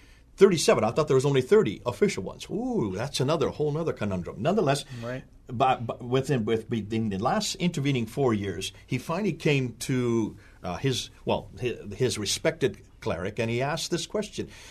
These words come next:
Speaker 1: After about hu-, an hour and sixteen minutes of talking about other things that were not that interesting, he says, "Probably the biggest question I want to ask, the most disturbing question, is this question about the kira.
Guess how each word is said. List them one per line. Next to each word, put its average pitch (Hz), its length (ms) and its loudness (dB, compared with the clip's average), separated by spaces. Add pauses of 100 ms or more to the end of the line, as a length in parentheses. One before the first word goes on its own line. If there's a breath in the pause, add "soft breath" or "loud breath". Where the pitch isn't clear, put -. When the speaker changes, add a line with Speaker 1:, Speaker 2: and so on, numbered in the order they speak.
(200 loud breath)
Speaker 1:
After 123 320 4
about 104 240 2
hu-, 151 240 -4
an 107 180 -2
hour 170 220 4
and 135 100 2
sixteen 185 540 2
minutes 151 220 2
of - 100 -4
talking 143 340 2
about 107 200 2
other 180 200 2
things 110 280 -2
that 123 60 -6
were 113 80 -2
not 143 260 -4
that 107 180 -2
interesting, 104 380 -6 (160 loud breath)
he 147 80 0
says, 156 200 2 (160 loud breath)
"Probably 208 220 -2
the 165 100 2
biggest 175 360 4
question - 280 -8
I 92 140 -2
want 90 220 -6
to 101 60 -4
ask, 107 120 -4
the 113 80 -4
most 117 220 -4
disturbing 180 400 2
question, 127 340 -4 (180 loud breath)
is 123 220 2
this 160 160 0
question 117 360 -2
about 98 280 -2
the 92 60 -8
kira. 90 340 -6